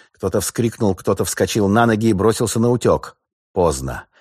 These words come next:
Коридор на мгновение озарился вспышкой. Грохнуло. С потолка посыпалась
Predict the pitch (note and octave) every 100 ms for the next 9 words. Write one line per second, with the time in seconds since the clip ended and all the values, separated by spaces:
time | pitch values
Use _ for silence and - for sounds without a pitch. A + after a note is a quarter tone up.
0 | _ _ D2 D#2 F#2 F#2+ F2+ E2 E2+ E2+
1 | F#2 F2+ E2+ D#2+ D#2+ D#2+ E2+ D#2+ D#2 -
2 | - D#2 - D2 C#2+ E2 F#2 E2+ - D2
3 | C#2 B1 - _ _ _ - - C#2 C#2+
4 | D#2 D#2+ D2+ - D#2+ D#2 D2+